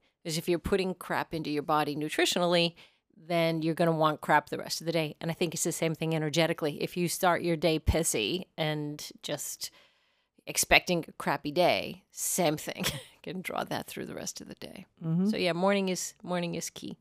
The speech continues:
Speaker 2: And opening up
Speaker 1: Yeah.
Speaker 2: to, again, the new ideas of it. And one of the things you and I have talked about is that everyone, we want people to feel empowered to come up with their own way that that works.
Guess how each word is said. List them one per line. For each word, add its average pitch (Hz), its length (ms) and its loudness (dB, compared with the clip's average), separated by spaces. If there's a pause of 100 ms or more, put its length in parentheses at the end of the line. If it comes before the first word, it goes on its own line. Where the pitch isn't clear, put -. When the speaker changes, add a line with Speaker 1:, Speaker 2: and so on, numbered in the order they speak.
(360)
Speaker 2:
And 208 140 8
opening 226 480 6
up 208 140 8
Speaker 1:
Yeah. 208 100 -8
Speaker 2:
to, 190 560 4 (680)
again, 190 300 8
the 160 100 6
new 175 460 8
ideas 160 720 4
of 127 160 4
it. - 200 0 (500)
And 151 160 0
one 156 80 6
of 160 60 6
the 160 120 2
things 156 200 -2
you 165 100 0
and 147 100 2
I 147 40 4
have 147 140 2
talked 440 320 2
about 151 280 10
is 147 120 0
that 147 180 -2
everyone, 180 460 6 (340)
we 220 120 4
want 233 280 4
people 185 320 -2
to 170 180 -10
feel 160 540 6 (320)
empowered 165 560 4
to 160 100 0
come 170 240 2
up 151 180 6
with 151 120 2
their - 160 4 (180)
own 180 320 10
way 156 280 8
that 147 240 2
that 143 220 6
works. - 640 2